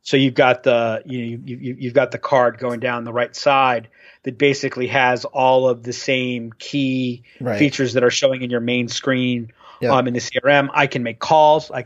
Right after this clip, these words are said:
Speaker 1: I can hit call from my email. I can look at key history. I can, um, I can jump into the C R M
Speaker 2: Yep.
Speaker 1: with one click. Um, so I can be working, whether I'm in my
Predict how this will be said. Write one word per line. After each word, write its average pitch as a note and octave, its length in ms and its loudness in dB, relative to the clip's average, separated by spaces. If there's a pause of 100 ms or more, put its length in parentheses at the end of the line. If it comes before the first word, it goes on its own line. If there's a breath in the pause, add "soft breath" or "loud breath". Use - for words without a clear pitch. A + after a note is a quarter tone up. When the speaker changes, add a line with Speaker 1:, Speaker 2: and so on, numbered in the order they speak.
Speaker 1:
I C3 80 -6
can A#2+ 140 -12
hit B2 160 -14
call C#3+ 340 2
from C#3+ 440 -4
my C#3+ 260 0
email. C#3 580 0 (380 soft breath)
I B2+ 100 -2
can B2 220 -6
look A#2 160 -8
at A#2 160 -6
key A#2 240 -4
history. D3 500 2
I A#2 120 0
can, A2+ 640 -10 (420)
um, G#2 400 -10 (220)
I D3 120 0
can B2 280 -6
jump D3+ 320 -2
into D3+ 300 -6
the C#3+ 80 -4
C D#3 180 -2
R C#3+ 140 6
M D3 320 2 (180)
Speaker 2:
Yep. B2+ 220 -2
Speaker 1:
with C3 160 -8
one C3 80 -10 (160)
click. - 480 -4 (480)
Um, A#2+ 240 -8
so C#3+ 180 0
I E3 120 4
can F#3+ 120 -2
be F3 120 -2
working, D#3+ 400 0
whether D#3 280 2
I'm F3 160 4
in E3 80 -2
my D3+ 160 0